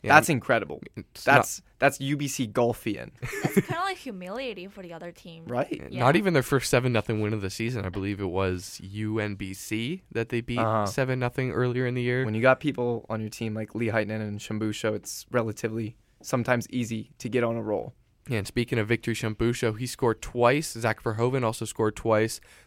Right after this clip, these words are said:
Speaker 1: Thunderbirds were up four nothing within half an hour. Caleb Clark and Mackenzie Cole also scored in the second half to just compound the, the poor Cascades' misery.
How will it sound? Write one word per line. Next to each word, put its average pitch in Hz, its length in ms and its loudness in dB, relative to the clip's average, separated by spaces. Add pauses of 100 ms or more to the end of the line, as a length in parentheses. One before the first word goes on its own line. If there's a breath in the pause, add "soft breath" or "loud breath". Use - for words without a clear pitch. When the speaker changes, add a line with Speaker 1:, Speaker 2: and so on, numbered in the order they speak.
Speaker 1:
Thunderbirds 110 320 0
were 113 80 2
up 82 80 0
four 139 400 0
nothing 117 400 0
within 107 240 -2
half 113 300 -2
an 107 100 0
hour. 107 380 2 (280 soft breath)
Caleb 107 360 0
Clark 107 260 0
and 107 80 -6
Mackenzie 104 380 -4
Cole 104 420 0
also 117 380 2
scored 98 420 -4 (260 soft breath)
in 139 200 0
the 135 100 -2
second 110 300 -2
half 95 160 -6
to - 80 -20
just - 260 -8 (140)
compound 95 640 -2
the, 90 380 -4
the - 80 -10
poor - 220 -8
Cascades' 90 500 -8
misery. 90 460 -8